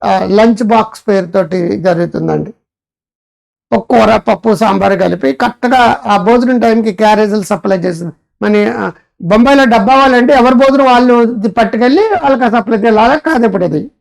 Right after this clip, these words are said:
టిఫిన్ తయారు చేసుకునే వాళ్ళు, లంచ్ తయారు చేసుకునే వాళ్ళు, డిన్నర్ తయారు చేసుకునే వాళ్ళు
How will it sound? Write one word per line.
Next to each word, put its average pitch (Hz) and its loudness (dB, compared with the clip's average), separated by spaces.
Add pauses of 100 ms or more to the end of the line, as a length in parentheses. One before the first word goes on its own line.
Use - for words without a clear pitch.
(640)
టిఫిన్ 285 4
తయారు 262 4
చేసుకునే 240 2
వాళ్ళు, 214 2
లంచ్ 233 2
తయారు 240 2
చేసుకునే 214 0
వాళ్ళు, 214 2
డిన్నర్ 277 2
తయారు 254 2
చేసుకునే 226 0
వాళ్ళు 214 0